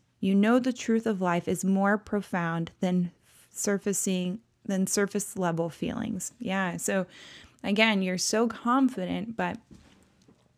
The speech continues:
how are you going to handle those situations that you're trying to avoid in order for you to grow, to overcome,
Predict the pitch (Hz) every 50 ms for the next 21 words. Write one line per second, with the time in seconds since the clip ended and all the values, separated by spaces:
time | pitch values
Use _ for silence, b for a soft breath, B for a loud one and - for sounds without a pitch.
0 | _ _ _ _ _ _ - - - - - 190 208 220 226 240 240 247 240 226
1 | 226 220 226 220 214 214 208 190 185 202 208 202 202 202 190 196 190 190 190 190
2 | 185 B B B B B B B B - - 226 202 - 208 214 208 202 196 -
3 | 208 196 175 180 180 - - 185 180 180 - - 180 180 175 175 175 175 170 156
4 | 165 185 185 180 185 185 185 - - - 185 180 175 175 175 170 170 165 - -
5 | 180 180 165 165 170 170 151 147 143 - - - - - 175 - _ _ _ _
6 | _ _ _ _ _ _ _ _ _ _ _ _ _ _ _ _ _ _ _ -
7 | - - 202 185 185 185 180 - - - 190 185 - - 175